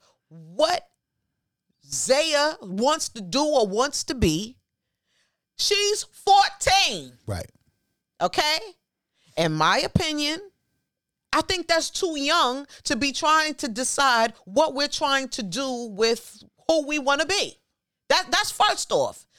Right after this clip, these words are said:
Speaker 1: Second off, I wanna say this, is that my daughter is seventeen.
Speaker 2: Uh-huh.
Speaker 1: And I don't wanna see her kissing no fucking body. I don't care who it is. What I'm saying is that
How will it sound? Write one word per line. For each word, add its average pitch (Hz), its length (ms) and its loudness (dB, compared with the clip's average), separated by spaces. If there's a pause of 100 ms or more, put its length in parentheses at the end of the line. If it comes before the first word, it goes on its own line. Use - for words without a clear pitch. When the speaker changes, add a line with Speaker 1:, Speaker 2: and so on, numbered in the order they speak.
(120)
Speaker 1:
Second - 520 -2
off, 220 360 4
I 202 80 4
wanna 202 220 2
say 175 220 0
this, 160 400 0 (100)
is 233 140 2
that 262 260 2 (1040)
my 269 260 2
daughter 339 240 4
is 294 120 -2
seventeen. 330 1040 0 (200)
Speaker 2:
Uh-huh. 135 300 2 (340)
Speaker 1:
And 254 120 4
I 381 120 4
don't 349 160 4
wanna 294 180 4
see 320 200 0
her 311 180 6
kissing 330 400 -2
no 381 160 4
fucking - 420 -8
body. 123 140 -18 (1500)
I 330 120 4
don't 427 180 2
care 415 220 0
who 440 200 2 (140)
it 285 220 4
is. - 360 -12 (260)
What 320 220 4
I'm 453 100 0
saying 320 380 -2
is 254 80 -2
that 254 260 2